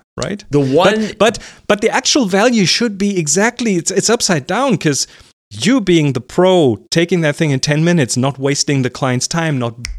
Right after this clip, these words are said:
Speaker 1: whatever, that should be worth a lot more to the clients. You can buy,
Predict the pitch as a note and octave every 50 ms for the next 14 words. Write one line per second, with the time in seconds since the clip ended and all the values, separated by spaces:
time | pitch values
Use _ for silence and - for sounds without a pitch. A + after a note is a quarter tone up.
0 | - - - D3 - - C3+ D#3 F3+ F#3 D#3 A#2+ F#2+ - _ _ - D3+ F#3 -
1 | - - F3 D3 C3+ C#3+ C#3+ C#3+ C#3+ C#3+ C#3 D3 - A2 G#2 G#2+ A2 G#2+ B2 C3+
2 | E3 F3 - - - _ _ _ _ _ _ _ A2+ A2+ A2 A2+ C3+ D3 D3+ -
3 | D3 C#3 C#3 C3 C#3+ C3+ C3+ - D#3 D#3 C#3+ A#2+ A2 - G3+ B3 - D4+ D4 B3+
4 | G#3+ F#3 F#3 G3 F#3+